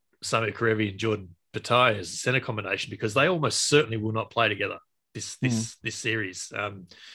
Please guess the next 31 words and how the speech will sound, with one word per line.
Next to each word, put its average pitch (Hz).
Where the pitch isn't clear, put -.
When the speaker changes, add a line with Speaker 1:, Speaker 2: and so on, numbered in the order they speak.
Speaker 1:
P-, -
Petaia 113
will 104
play 104
in 101
the 104
back 98
three 104
and 95
maybe 101
fullback, 101
maybe 101
right 98
wing. 95
Um, 101
it'll 98
be 101
Kerevi 117
and, 98
and 104
Len 104
Ikitau, 101
who, 101
who 98
were, 92
were 123
actually 139
pretty 107
good 117
last 92
year. 110